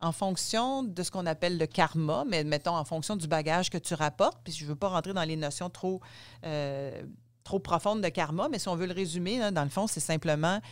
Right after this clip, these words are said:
une, une notion, une loi de cause à effet qui fait que par choix,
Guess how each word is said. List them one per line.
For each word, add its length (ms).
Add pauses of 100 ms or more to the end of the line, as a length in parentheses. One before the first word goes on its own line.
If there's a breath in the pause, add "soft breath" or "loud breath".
(360 loud breath)
une, 760
une 220
notion, 480
une 160
loi 200
de 100
cause 280
à 100
effet 420 (400 soft breath)
qui 80
fait 120
que 120
par 320
choix, 480